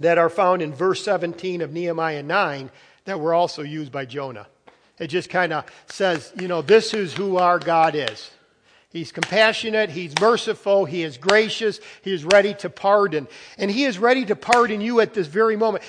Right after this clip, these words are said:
See, some of you, I believe, I mean, a group this size, there has to be some who have been walking that wayward path. You're a Christian, you've received Christ, but you've been kicking your, the dirt in his face in his word. Just know that he is gracious. Let me read verse seventeen again.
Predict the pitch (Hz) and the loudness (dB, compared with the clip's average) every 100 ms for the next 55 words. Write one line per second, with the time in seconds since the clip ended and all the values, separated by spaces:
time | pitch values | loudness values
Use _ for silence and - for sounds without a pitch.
0 | - - 220 339 359 349 247 226 220 180 | -12 -8 -2 2 4 2 2 4 4 0
1 | 220 269 202 202 - _ _ _ 440 440 | -4 -4 -6 -8 -16 _ _ _ -6 -2
2 | 254 190 156 151 175 180 170 214 208 185 | 0 0 -2 -4 -6 -6 -6 0 0 0
3 | 170 190 254 - 175 185 - 247 269 214 | -4 -2 -4 -4 -12 -10 -4 0 2 0
4 | 202 - - - 277 320 277 196 175 196 | -4 -10 -18 0 2 2 2 0 4 4
5 | - 202 185 208 180 202 214 208 - - | 2 -2 -2 -4 0 0 0 -4 -4 -4
6 | 254 240 196 202 190 - 320 - 208 196 | 0 0 0 -4 -2 -2 -2 -2 -8 -8
7 | 185 196 - 214 - 247 269 262 214 - | -8 -10 -10 -12 -2 4 4 4 -2 -12
8 | _ _ _ _ _ _ _ _ _ _ | _ _ _ _ _ _ _ _ _ _
9 | - 156 214 208 185 - 247 247 220 190 | -20 -12 -6 -4 -4 -2 -4 -2 -6 -4
10 | 180 180 170 160 147 120 220 - 160 143 | -4 -6 -8 -10 -10 0 2 2 -2 -6
11 | 185 - - 185 175 - 147 160 135 156 | -6 -6 -4 -4 -4 -6 -10 -10 -10 -6
12 | 175 139 107 _ _ _ _ _ _ _ | -4 -4 -8 _ _ _ _ _ _ _
13 | _ - 226 - 202 196 170 156 - 202 | _ -10 -8 -4 -2 0 -2 -6 -8 -10
14 | 214 180 151 127 175 180 - 139 127 196 | -8 -8 -8 -6 -4 -4 -6 -12 -8 -6
15 | 220 202 151 175 165 190 170 170 175 165 | -4 -6 -6 -6 -4 -4 -6 -8 -8 -4
16 | 190 160 | -2 -4